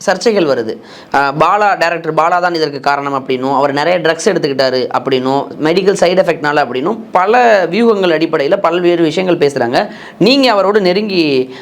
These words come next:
பயணிச்சிருக்கீங்க, நண்பராக இருந்திருக்கீங்க, ஒரு திரைப்பட தயாரிப்பாளராக நீங்க நிறைய அனுபவங்கள் அவரோடு இருக்கும்.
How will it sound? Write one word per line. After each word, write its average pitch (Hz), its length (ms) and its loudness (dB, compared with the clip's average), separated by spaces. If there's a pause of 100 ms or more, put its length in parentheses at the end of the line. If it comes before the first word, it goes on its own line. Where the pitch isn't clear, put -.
(120)
பயணிச்சிருக்கீங்க, 160 600 0
நண்பராக 165 440 0
இருந்திருக்கீங்க, 143 540 -2
ஒரு 143 180 2
திரைப்பட 165 320 0
தயாரிப்பாளராக 147 680 0
நீங்க 156 200 -4
நிறைய 143 340 0
அனுபவங்கள் 143 400 0
அவரோடு 131 240 2
இருக்கும். 156 340 -2